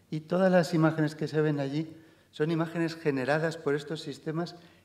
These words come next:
que se hace la gente hoy en día. O sea, hay una, una escena también de gente que fabrica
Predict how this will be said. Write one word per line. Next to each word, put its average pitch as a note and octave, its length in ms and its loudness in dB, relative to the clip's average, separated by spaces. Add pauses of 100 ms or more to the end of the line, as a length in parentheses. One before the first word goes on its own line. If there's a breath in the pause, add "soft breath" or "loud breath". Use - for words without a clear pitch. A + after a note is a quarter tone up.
(140 loud breath)
que B2 180 -2
se C3 220 0
hace F3+ 240 2
la C#3+ 140 6
gente D#3 360 0
hoy C3+ 140 2
en B2 160 -4
día. B2+ 220 -2
O A2+ 60 -6
sea, B2 160 -4
hay D3 100 -2
una, E3 300 -4 (360 loud breath)
una C#3+ 200 -6
escena D#3 380 -2
también C3+ 340 -4
de A#2+ 100 -6
gente B2 320 -6
que - 340 -6 (220 loud breath)
fabrica C3+ 880 0